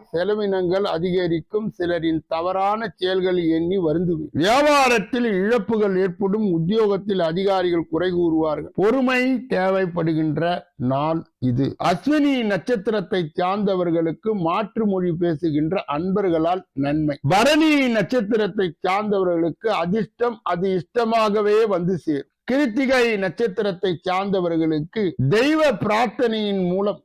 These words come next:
உங்களுடைய ஆசை நிறைவேறும். ரிஷப ராசிக்காரர்களுடைய இன்றைய பொது பலன்கள். உங்கள் பேச்சிலே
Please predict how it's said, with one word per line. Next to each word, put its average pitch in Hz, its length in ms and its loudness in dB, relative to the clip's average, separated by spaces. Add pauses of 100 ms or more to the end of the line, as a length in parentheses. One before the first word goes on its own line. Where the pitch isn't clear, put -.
உங்களுடைய 202 560 0 (280)
ஆசை 220 340 2 (100)
நிறைவேறும். 156 420 -2 (220)
ரிஷப 269 420 2 (380)
ராசிக்காரர்களுடைய 190 1400 0 (380)
இன்றைய 151 460 2 (200)
பொது 160 220 0
பலன்கள். 127 320 -8 (280)
உங்கள் 240 440 2
பேச்சிலே 240 600 2